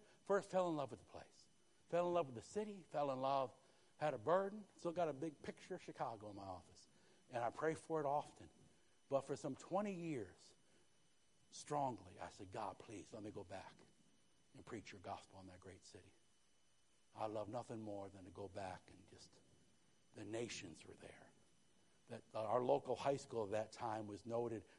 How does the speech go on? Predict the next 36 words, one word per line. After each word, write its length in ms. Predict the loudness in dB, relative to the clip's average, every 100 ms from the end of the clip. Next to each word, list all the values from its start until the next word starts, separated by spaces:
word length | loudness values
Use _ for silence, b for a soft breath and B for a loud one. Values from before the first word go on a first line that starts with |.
| b
to 60 | 4
have 180 | 4
more 340 | 2 -2 2 2
diversity 600 | 0 0 0 0 -4 -8
than 160 | -6 -6
any 220 | -4 -4
other 140 | -4 -4
high 140 | -6
school 220 | -6 -8
in 40 | -8
the 180 | -6 -8
nation. 300 | -8 -10 -16 -20 -20 -20 -20 _ _ _ -20 -20 -20 -20 2
Pastor 360 | 4 4 2
Impaglia 540 | -2 4 4 4 2 0
one 200 | 0 -2
time 280 | -2 -2 -2
said, 260 | 2 2 2 B B
"If 160 | -2 2
you 100 | 6
were 120 | 6
born 460 | 6 6 8 8 6
in 120 | 0
another 300 | 0 0 -2
country," 360 | -2 -4 -2 -2
not 160 | 2
second 260 | 2 2 2
generation, 360 | 4 4 2 -2 B
"if 160 | 4 6
you 120 | 8
were 80 | 8
born 560 | 10 10 12 12 8
in 160 | 4 2
another 280 | 2 2 2
country, 360 | -2 -4 -4
missions 360 | -2 -2 -4 -8
convention, 460 | -6 -4 -4 -8